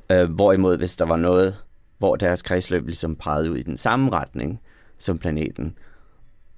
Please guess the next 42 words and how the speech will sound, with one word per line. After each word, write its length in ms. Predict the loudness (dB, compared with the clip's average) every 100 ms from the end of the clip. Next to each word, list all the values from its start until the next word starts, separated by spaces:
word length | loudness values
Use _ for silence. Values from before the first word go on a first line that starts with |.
| -20
så 240 | -10 -2 2
når 120 | 2
de 140 | -2
kom 180 | -2 -2
ind 120 | -2
tæt 180 | 0 -2
på 120 | -2
solen, 360 | -4 -4 -2 -4
så 120 | -2
ville 160 | -2 -2
de 60 |
jo 80 | -4
komme 240 | -2 -2 -2
alt 100 | -2
for 80 | -6
tæt 180 | -6
på 80 | -4
hinanden 360 | -2 0 0 0
og, 220 | -4 -6
og, 160 | -4 -6 -4
og 180 | -6 -6 -8 -20 -20 -6
blive 180 | -2 -2
skudt 520 | -4 -10 -2 -2 2
væk. 280 | 0 0 -6 -18 -20 -20 -20 -8 0
Øhm, 380 | 2 2 -2 -8 -14
så 180 | -6 -2
det 100 | 2
er 60 | 2
måske 340 | 2 0 -4
snarere, 560 | 0 2 2 4 2 2
at 280 | 2 0 -16 _ -20 _ _ -20 -8
planeten 680 | -2 0 2 0 -2 -6
fjerner 480 | -6 0 2 4 2
de 160 | 2 -4
ting, 440 | -2 -2 -2 -6 _ -20
som 280 | -6 -2 -2
skulle 240 | -2 -2
være 180 | 2 2
i 20 |
nærheden 460 | 2 0 0 -2 -2
af 100 | -2
den, 220 | 2 2